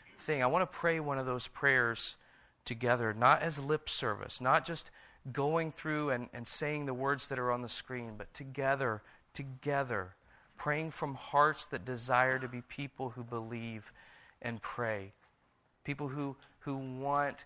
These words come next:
to be in communion with God, who want to have fellowship with God. So I'm gonna ask us to stand, and, and the, the words that we're gonna pray are gonna come up on the screen. And let's just ask God,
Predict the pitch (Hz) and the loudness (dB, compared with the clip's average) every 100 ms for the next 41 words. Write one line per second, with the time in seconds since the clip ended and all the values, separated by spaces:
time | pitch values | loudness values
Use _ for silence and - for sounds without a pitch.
0 | _ - 127 135 127 - 127 131 131 123 | _ -12 -8 -6 -8 -8 -8 -6 -6 -6
1 | 117 113 - 123 113 107 120 127 123 127 | -8 -10 -4 2 2 0 -10 -10 -8 -4
2 | 135 135 - - - 120 123 - 123 123 | -4 -4 -8 -20 -8 -6 -6 -2 0 0
3 | 117 123 - 117 - 110 101 92 92 _ | -2 -8 -10 -14 -10 -6 -6 -6 -14 _
4 | _ _ _ _ _ _ _ _ _ _ | _ _ _ _ _ _ _ _ _ _
5 | 143 151 165 - 151 151 - 151 143 143 | 6 8 8 6 -4 -2 -2 0 2 0
6 | 139 123 120 - 120 113 113 - 123 113 | 0 -6 -8 -8 -4 -2 -2 -6 -4 -4
7 | 120 _ _ _ _ _ _ - 120 143 | -4 _ _ _ _ _ _ -6 0 2
8 | 139 123 127 120 - 127 127 123 117 127 | 0 -2 -2 -2 -2 -2 0 -2 -2 -2
9 | 120 117 117 117 - - 117 113 113 _ | -4 -2 -6 -4 -6 -6 -6 -6 -10 _
10 | - - - - - _ _ _ _ _ | -20 -20 -20 -20 -20 _ _ _ _ _
11 | _ - _ _ - - - - - - | _ -20 _ _ -20 -20 -20 -20 -20 -20
12 | _ - - _ _ - 151 220 190 - | _ -20 -20 _ _ -4 -2 0 0 8
13 | 127 143 - 135 117 | 8 8 4 0 -2